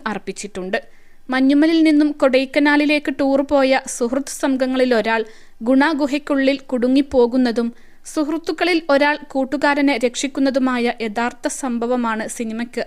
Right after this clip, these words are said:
ആധാരമായത്. ഗുണ ചിത്രത്തിലെ പാട്ടുകൾ ചിട്ടപ്പെടുത്തിയത് ഇളയരാജയാണ്.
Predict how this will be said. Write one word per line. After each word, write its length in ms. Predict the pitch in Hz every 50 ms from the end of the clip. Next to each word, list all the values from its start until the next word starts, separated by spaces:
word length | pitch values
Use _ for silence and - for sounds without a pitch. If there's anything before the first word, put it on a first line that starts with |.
| - -
ആധാരമായത്. 920 | 214 208 202 196 202 202 208 208 214 202 180 160 165 170 180 190 - - - - - - - - - - - - - -
ഗുണ 200 | 247 247 262 302
ചിത്രത്തിലെ 560 | 302 - 311 277 - 285 285 - 302 285 302
പാട്ടുകൾ 540 | 302 302 302 277 262 262 - 277 247 285 294
ചിട്ടപ്പെടുത്തിയത് 960 | 285 - 277 240 - 277 277 294 262 277 240 - 269 262 262 226 254 240 -
ഇളയരാജയാണ്. 880 | 214 220 220 214 226 233 240 240 233 220 - 233 208 151 135 151 180